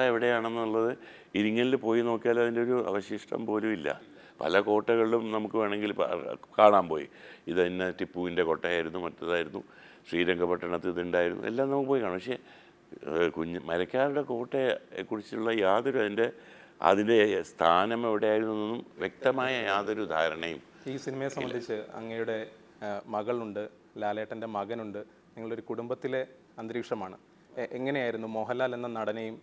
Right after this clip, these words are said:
Speaker 2: പ്രണവ് എന്ന നടനെയും അങ്ങയുടെ ക്യാമറ കണ്ണിലൂടെ കാണുമ്പോൾ?
Speaker 1: ക്യാമറ കണ്ണിലൂടെ എന്ന് കാണാൻ പറയാൻ പറ്റില്ല. കാര്യം വെച്ചാൽ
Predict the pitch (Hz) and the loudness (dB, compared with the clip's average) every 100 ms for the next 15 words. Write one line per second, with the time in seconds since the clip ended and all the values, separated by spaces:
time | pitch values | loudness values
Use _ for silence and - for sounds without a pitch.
0 | - 110 110 123 117 110 107 - _ _ | -10 -8 -4 -4 -4 -6 -10 -12 _ _
1 | - 110 110 110 - 107 104 107 107 - | -6 -4 -4 -8 -10 -8 -6 -4 -6 -8
2 | - - - 107 107 107 107 104 101 101 | -18 -14 -8 -6 -6 -6 -6 -8 -8 -10
3 | 95 95 - _ - - - 107 123 151 | -14 -18 -20 _ -20 -18 4 4 6 4
4 | 156 143 143 143 147 143 139 131 110 95 | 2 0 -2 0 0 0 0 -2 -2 0
5 | 92 90 85 85 85 78 87 90 104 | 0 0 4 4 4 0 0 2 -2